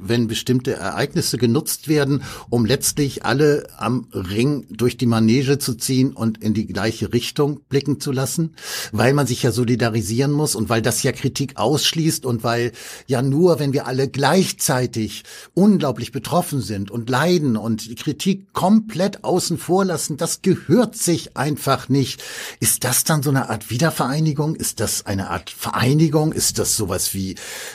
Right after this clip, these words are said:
äh, wie authentische Solidarität oder wirklich ein Zusammengehörigkeitsgefühl? Na, spätestens dann, wenn Leute ausscheren und dabei nicht unbedingt mitmachen wollen und dann feststellen, was für unglaublichen Druck sie dabei erfahren,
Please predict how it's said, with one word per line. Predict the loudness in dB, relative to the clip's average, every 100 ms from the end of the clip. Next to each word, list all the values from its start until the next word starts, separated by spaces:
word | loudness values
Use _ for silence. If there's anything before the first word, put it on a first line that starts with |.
| -6
äh, | -6
wie | -4 -8 -8 -8
authentische | -8 -6 -2 0 2 2 4
Solidarität | 2 0 0 0 -2 -4 -4 0 0 0
oder | -4 -2 0
wirklich | 0 0 -4 -4
ein | -6
Zusammengehörigkeitsgefühl? | -2 -4 -2 -2 0 2 4 4 2 0 -4 -4 -4 -4 -6 0 2 2 0 _ _ _ _
Na, | -20 -14 -2 0 0 -6 -10 -8 -10 -6
spätestens | 0 0 0 -2 -2 -2 -4 -4 -2
dann, | 4 6 6 2 -4
wenn | -4
Leute | -2 -2 -2 2
ausscheren | 2 4 2 2 2 2 2 0
und | -2 -2
dabei | -2 0
nicht | -2
unbedingt | -2 -2 0
mitmachen | 2 0 0 -4 0 0
wollen | 2 2 0
und | -2 -4
dann | -4
feststellen, | -4 -4 -4 -2 0 4 2 2
was | -2 -4
für | -2 0 0 2
unglaublichen | 0 2 -2 -4 -6 -6
Druck | 2 2 2
sie | -2 -2
dabei | -2 -2 -4
erfahren, | -4 -6 -2 -2 0 -2